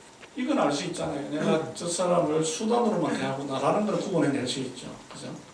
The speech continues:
어떻게 하면 더 목적으로 대우할까라는 것은 그, 그 허용 범위라는 게 넓어요. 그 넓다는 건 뭔가 하면은, 어떤 경우는 단지 수단이 아닌 것을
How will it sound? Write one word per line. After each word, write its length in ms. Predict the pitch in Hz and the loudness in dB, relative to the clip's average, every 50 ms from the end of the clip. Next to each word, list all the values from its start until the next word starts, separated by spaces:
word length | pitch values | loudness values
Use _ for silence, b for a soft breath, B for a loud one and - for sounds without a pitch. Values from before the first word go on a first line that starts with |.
| - - - - - - - - - - - - | -20 -20 -20 -20 -20 -20 -20 -20 -20 -14 -6 -2
어떻게 400 | 156 156 156 156 - - - 254 | 0 2 2 2 0 0 4 6
하면 240 | 254 254 233 175 - | 8 8 6 6 2
더 120 | 165 165 | 2 2
목적으로 640 | 190 214 - 254 262 262 - - 254 240 226 - - | 4 4 6 6 6 6 4 4 4 4 6 6 6
대우할까라는 800 | 160 156 160 160 160 170 170 165 160 156 147 147 147 147 156 156 | 8 10 10 10 10 8 8 6 4 4 4 4 4 2 2 2
것은 320 | 156 156 160 - 147 147 143 | 0 0 -2 -2 -4 -6 -4
그, 420 | 147 147 147 151 151 147 147 147 - B B B B B B B - - | 0 2 4 4 4 4 0 -2 -4 B B B B B B B -18 -12
그 100 | - 156 | -8 -4
허용 340 | 156 - 233 226 214 - - | 0 2 4 6 6 6 4
범위라는 520 | - 147 147 151 165 185 165 147 147 143 143 | 2 2 0 0 2 2 2 4 4 4 4
게 100 | 147 165 | 4 4
넓어요. 340 | 175 170 - - - - - - - - - - - - - - - | 4 4 2 -2 -4 -6 -8 -10 -12 -14 -16 -18 -20 -20 -18 -12 -6
그 60 | 170 | -4
넓다는 540 | 170 175 165 175 196 214 - - 147 147 147 | -4 -2 2 2 2 2 4 2 2 4 4
건 140 | 147 139 - | 4 2 2
뭔가 240 | 131 147 151 147 143 | 0 0 -2 -2 -2
하면은, 400 | 131 127 131 139 156 143 - - - - B B B B B B B B B B B B B B B B B B - | -4 -4 -2 -2 0 0 -2 -2 -6 -10 B B B B B B B B B B B B B B B B B B -6
어떤 260 | 170 175 185 220 220 | -4 -2 2 2 4
경우는 340 | 226 240 226 220 - 175 - | 6 6 6 6 6 4 4
단지 340 | - 147 143 - - - - | 4 4 6 6 6 4 4
수단이 480 | - - - 254 254 254 247 226 214 | 2 2 4 6 8 8 8 8 8
아닌 220 | - 165 165 175 208 | 6 6 6 4 4
것을 280 | 240 240 - - - | 2 2 2 0 -2